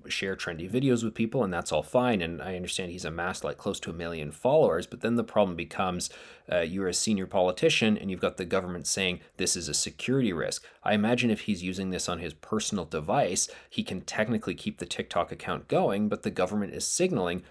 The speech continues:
"We consider this a security risk." And in some ways, this is completely different than the first conversation we were having about, uh, Liberal M P Han Dong and Chinese interference. But in another sense, this is almost an identical overlapping story because it comes back to Huawei,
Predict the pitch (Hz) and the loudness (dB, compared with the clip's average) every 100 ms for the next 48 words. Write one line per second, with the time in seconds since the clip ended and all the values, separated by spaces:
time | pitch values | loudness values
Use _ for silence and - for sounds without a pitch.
0 | - _ - 92 - 92 - 85 85 80 | -20 _ -6 -4 -2 -2 -2 -2 -2 -2
1 | - 92 - - - 71 71 87 156 82 | -2 -2 -4 -6 -6 -4 -4 0 2 2
2 | - - - - 113 113 110 - 131 - | -2 -6 -20 -6 2 4 4 2 2 4
3 | 185 202 135 131 120 117 - 110 - 117 | 4 4 4 2 2 0 -2 -4 0 0
4 | 104 104 90 - 113 90 90 80 - 95 | 0 -2 0 0 0 -2 -4 -4 -4 -2
5 | - 104 90 90 92 90 87 80 73 - | 0 -2 -2 -2 -2 -2 -4 -4 -4 -2
6 | 107 104 85 78 - - - 82 85 78 | -2 0 -2 -4 -12 -14 -6 2 4 4
7 | - 92 87 85 85 82 78 92 - 82 | 2 0 2 0 -2 -2 -4 -6 -6 -4
8 | 110 120 113 98 - 92 85 82 85 - | 0 4 4 2 -2 -4 -4 -6 -8 2
9 | 185 147 127 - - - - 104 104 107 | 6 6 4 2 -8 0 6 6 6 4
10 | 180 156 - 104 - 110 - 113 101 - | 4 4 2 2 2 0 2 0 0 -2
11 | - 113 110 107 110 101 104 98 101 110 | 0 2 2 2 0 0 0 0 0 0
12 | - 98 104 110 160 - 156 - 85 67 | 2 0 0 0 0 0 -2 -2 -2 -2
13 | 62 76 101 95 - - 104 - 80 - | -4 -4 -4 -4 -6 -6 -4 0 0 -2
14 | - 120 135 135 135 127 | -2 2 4 6 6 4